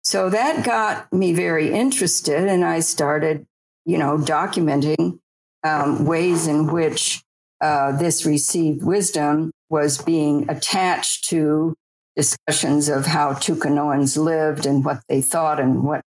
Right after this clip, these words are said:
and their values and, and so on and so forth. And that's what, uh, what got me into trouble because, of course, I looked like this, uh, outsider gringa anthropologist, uh, you know, criticizing, uh,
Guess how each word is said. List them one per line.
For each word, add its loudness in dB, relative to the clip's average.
and 0
their 2
values 0
and, 0
and 2
so -2
on 2
and 2
so 0
forth. 0
And 2
that's -2
what, -2
uh, 0
what 0
got -2
me 2
into -2
trouble 0
because, -2
of -6
course, 0
I 0
looked -2
like 0
this, 0
uh, 0
outsider 0
gringa 0
anthropologist, 0
uh, 0
you 2
know, -2
criticizing, 0
uh, -2